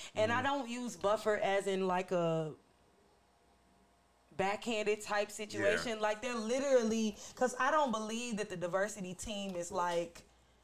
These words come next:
Speaker 1: a P R situation. How can we cover it up? I don't believe, like, they Olivia Pope.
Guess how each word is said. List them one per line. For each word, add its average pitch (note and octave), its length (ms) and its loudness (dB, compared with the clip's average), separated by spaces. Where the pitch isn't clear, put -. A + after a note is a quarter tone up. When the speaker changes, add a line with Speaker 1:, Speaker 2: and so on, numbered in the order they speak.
Speaker 1:
a G3 120 2
P A#3+ 300 -6
R G3+ 200 4
situation. G3 560 -6
How C#4 240 0
can C4 200 -6
we A#3+ 280 -8
cover G#3+ 380 -2
it G#3 100 0
up? G#3 240 6
I G3 80 4
don't A#3+ 140 2
believe, B3 260 -4
like, A3 220 2
they G#3+ 180 -2
Olivia G3 480 0
Pope. F#3+ 400 0